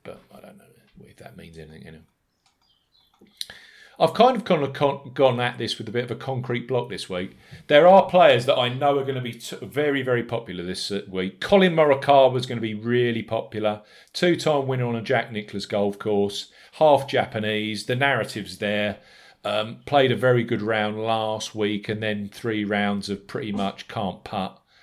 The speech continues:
'cause that is his weakness at the moment, the putter again. Twenty-two to one. I don't think that's gonna be there in a few hours when I go back and look at it. I think Morikawa's gonna be well backed. Um, I think Bubba Watson's gonna be hugely p-, popular this week.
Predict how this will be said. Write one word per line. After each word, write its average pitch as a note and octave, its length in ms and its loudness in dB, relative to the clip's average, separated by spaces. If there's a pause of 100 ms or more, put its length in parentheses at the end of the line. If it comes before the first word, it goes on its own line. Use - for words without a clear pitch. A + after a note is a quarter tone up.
(100)
'cause - 160 -10
that A2+ 160 0
is G#2 140 -4
his G2+ 120 -2
weakness G#2 460 -6
at G2 80 -12
the G2 40 -10
moment, F#2 280 -6
the F#2+ 80 -10
putter - 420 -10
again. F#2 320 -6 (580)
Twenty-two C#3+ 500 0
to B2+ 120 -4
one. A#2+ 220 2 (100)
I A2+ 60 -2
don't C3 420 0
think A#2+ 200 -8
that's A2 180 -8
gonna A2 180 -10
be G#2+ 220 -4
there G2+ 220 -4
in G2+ 100 -6
a G2 40 -6
few G2+ 240 -8
hours F#2+ 300 -2
when G2+ 100 -8
I G2 60 -6
go F#2+ 180 -4
back F#2 280 -6
and G2 80 -4
look F#2+ 180 -6
at F#2 80 -6
it. F#2 100 -6
I F#2 60 -12
think G#2+ 180 -12
Morikawa's F#2+ 540 -8
gonna F2 140 -14
be E2+ 80 -14
well E2+ 180 -10
backed. - 540 -8 (640)
Um, G#2+ 440 0
I G2 80 -2
think A#2+ 240 -8
Bubba G#2+ 240 0
Watson's A2+ 460 0
gonna G#2 140 -4
be G#2 120 -2
hugely G#2+ 500 -6
p-, - 160 -12
popular A#2 500 -6
this A2 280 -8
week. A#2 440 -2